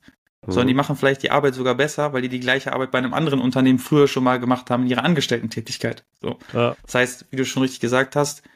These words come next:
Speaker 2: der Kostenfaktor spielt eine sehr, sehr große Rolle. Ist einfach billiger. Und im Endeffekt sind diese Juristen vielleicht auch für manche Arbeiten einfach viel besser gemacht als der Kanzleianwalt, der nur auf das Risiko schaut und gar nicht so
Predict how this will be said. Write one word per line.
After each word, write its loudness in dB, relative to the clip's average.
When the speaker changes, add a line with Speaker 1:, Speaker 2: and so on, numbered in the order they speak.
Speaker 2:
der -2
Kostenfaktor -4
spielt -4
eine 0
sehr, 2
sehr 2
große -4
Rolle. 0
Ist -6
einfach -2
billiger. 0
Und 4
im 0
Endeffekt 2
sind 2
diese 2
Juristen 2
vielleicht 0
auch 0
für -4
manche 0
Arbeiten -2
einfach -4
viel 0
besser 2
gemacht 0
als -6
der 2
Kanzleianwalt, 0
der 0
nur 0
auf -4
das 0
Risiko 2
schaut -2
und -6
gar 0
nicht -8
so -4